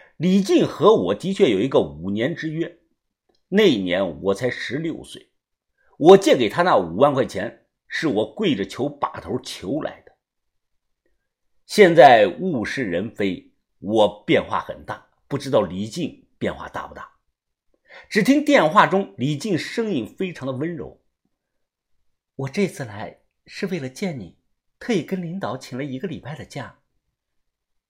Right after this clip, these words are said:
你能回来一下吗？钱我攒够了，我想当着面儿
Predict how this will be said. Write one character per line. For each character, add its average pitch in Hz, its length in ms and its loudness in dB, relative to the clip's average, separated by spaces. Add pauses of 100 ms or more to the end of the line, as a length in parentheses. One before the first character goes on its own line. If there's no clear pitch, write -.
(100)
你 139 100 -10
能 127 160 -10
回 113 180 -16
来 156 140 -10
一 - 20 -10
下 123 200 -14
吗？ 90 180 -20 (640)
钱 143 240 -8
我 165 80 -8
攒 80 220 -20
够 156 220 -14
了， 104 180 -20 (640)
我 160 80 -8
想 110 240 -12
当 151 180 -8
着 143 80 -14
面 156 200 -12
儿 120 120 -20